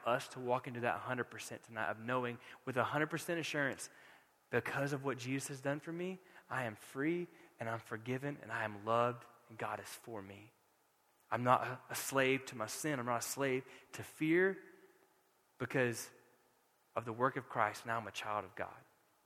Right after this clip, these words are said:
And if you're not a Christian, I would, I'll be in the back. I would love to pray with you and explain maybe what that means a little bit more. So I'm gonna pray for us, and then we're gonna sing a little bit and respond.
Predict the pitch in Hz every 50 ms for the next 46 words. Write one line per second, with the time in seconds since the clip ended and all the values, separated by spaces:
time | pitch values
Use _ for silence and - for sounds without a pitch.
0 | _ _ _ _ _ _ _ _ _ _ _ _ _ _ _ _ _ _ _ -
1 | - - - - _ 135 131 123 - 143 127 120 135 147 147 131 120 - 135 113
2 | - - - 120 117 117 123 - - - 135 135 127 120 120 120 - - - _
3 | _ _ - 135 135 143 139 131 127 120 127 127 127 127 - 123 123 123 117 110
4 | 104 - 110 - - 135 123 117 113 113 - - 110 110 95 101 104 - - -
5 | - 123 120 117 113 110 110 113 120 120 123 120 - - - - _ _ _ _
6 | _ _ _ - 117 87 113 117 113 107 107 107 95 107 107 101 107 87 - 104
7 | 101 92 92 92 - - _ _ _ _ _ - - - - 175 180 156 131 -
8 | 165 165 156 - 208 202 180 - - 135 139 135 123 - - 143 139 135 131 127
9 | 120 131 98 87 107 - - - - 131 139 156 175 170